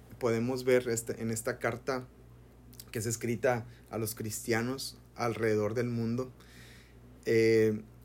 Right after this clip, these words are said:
los consejos y las palabras que se escriben en ella,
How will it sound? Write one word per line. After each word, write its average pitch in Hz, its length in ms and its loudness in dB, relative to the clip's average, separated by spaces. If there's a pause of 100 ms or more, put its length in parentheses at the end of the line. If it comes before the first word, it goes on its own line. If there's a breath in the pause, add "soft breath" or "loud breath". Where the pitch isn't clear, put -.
(100)
los 117 680 0
consejos 131 920 0
y 135 40 -2
las 113 200 -4
palabras 135 680 -2
que 113 300 -8
se - 120 -6
escriben 131 460 -2
en 127 120 -2
ella, 131 340 0